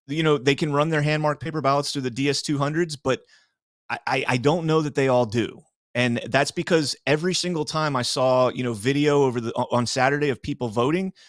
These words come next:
they were voting on the express vote, not the, not hand-marked paper ballots. Just watch this here. And this,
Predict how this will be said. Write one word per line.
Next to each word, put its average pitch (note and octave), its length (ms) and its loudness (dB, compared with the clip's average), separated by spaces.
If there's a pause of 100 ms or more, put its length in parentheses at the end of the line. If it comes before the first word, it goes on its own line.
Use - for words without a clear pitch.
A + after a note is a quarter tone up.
(200)
they C#3+ 100 4
were F3+ 120 4
voting E3+ 320 4
on D#3 120 0
the C#3+ 60 0
express D#3 440 0
vote, G#2+ 220 -2
not B2+ 280 0
the, B2+ 400 -2
not C3 260 0
hand-marked B2+ 420 -2
paper A#2+ 200 -4
ballots. G#2+ 380 0
Just - 300 -6 (100)
watch B2 300 -2
this A#2 140 -6
here. G#2 240 -8 (1400)
And C3 160 4
this, E3+ 220 4